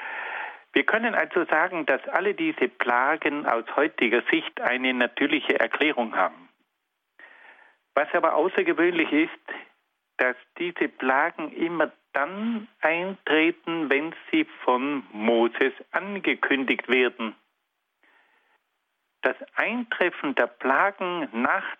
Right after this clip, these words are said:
der Ankündigung von Moses lässt ein Eingreifen Jahwes erkennen. Wir können also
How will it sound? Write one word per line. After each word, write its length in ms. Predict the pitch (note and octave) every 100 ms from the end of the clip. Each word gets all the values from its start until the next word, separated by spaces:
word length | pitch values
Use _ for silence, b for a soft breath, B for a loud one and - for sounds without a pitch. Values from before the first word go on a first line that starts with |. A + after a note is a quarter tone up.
| -
der 200 | C3 -
Ankündigung 920 | D#3+ F#3+ - - F3 E3 - C3 C3
von 220 | - B2+
Moses 540 | B2 B2 C3 B2+ - F3+ - - _ B B B B B
lässt 240 | - D3 F#3 - - -
ein 320 | B2+ B2 B2 -
Eingreifen 1300 | C3 F3 F#3+ F3 B2+ B2+ D3 C#3+ - D3+ D3 C3 G#2
Jahwes 520 | G#2+ - - - B2 -
erkennen. 500 | C3+ - A#2+ G2+ F2+ _ _ _ _ _ _ _ _ b b b b _ _ -
Wir 100 | D3
können 320 | G#3+ A#3 G#3
also 300 | E3 -